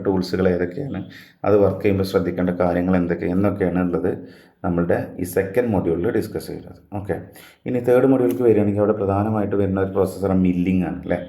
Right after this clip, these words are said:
മില്ലിംഗ് എന്താ നിങ്ങൾക്ക് അറിയുണ്ടാവും, ആ, നിങ്ങൾ ഫസ്റ്റ് ഇയറിൽ പഠിക്കുന്നതാണ്, വർക്ക്ഷോപ്പിൽ, ആ, just അത് പറഞ്ഞു തന്നിട്ടുണ്ടാവും. അപ്പോൾ അതിൻ്റെയൊക്കെ ഒരു കണ്ടിന്യുവേഷൻ പ്രോസസ്സാണ്.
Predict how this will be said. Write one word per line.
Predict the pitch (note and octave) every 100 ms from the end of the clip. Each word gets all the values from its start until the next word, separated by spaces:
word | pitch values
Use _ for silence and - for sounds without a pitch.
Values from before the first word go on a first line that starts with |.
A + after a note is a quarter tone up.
| -
മില്ലിംഗ് | F#2+ F#2+ G2
എന്താ | F#2+ G2 G2
നിങ്ങൾക്ക് | F#2 F#2 F#2
അറിയുണ്ടാവും, | F#2 F#2 F#2+ C3+ - - - F#2
ആ, | F#2+ F#2+
നിങ്ങൾ | F#2 F#2+ G2
ഫസ്റ്റ് | - G2
ഇയറിൽ | F#2+ G2
പഠിക്കുന്നതാണ്, | F#2 F2+ F#2+ F#2+ F#2 G#2+
വർക്ക്ഷോപ്പിൽ, | E2+ D#2 F#2+ F2 F#2 G2 - - - _ -
ആ, | G#2 F#2+
just | F#2 - G#2
അത് | G2 F#2+
പറഞ്ഞു | F#2+ F#2+ G2+
തന്നിട്ടുണ്ടാവും. | G2 F#2 G2 F#2+ F2 C#3 - - - -
അപ്പോൾ | G2 G2
അതിൻ്റെയൊക്കെ | G2 G2 G2+ G#2
ഒരു | G2+
കണ്ടിന്യുവേഷൻ | F#2+ G2 G2+ G2 G2+
പ്രോസസ്സാണ്. | G2+ F#2+ - G2+ G2+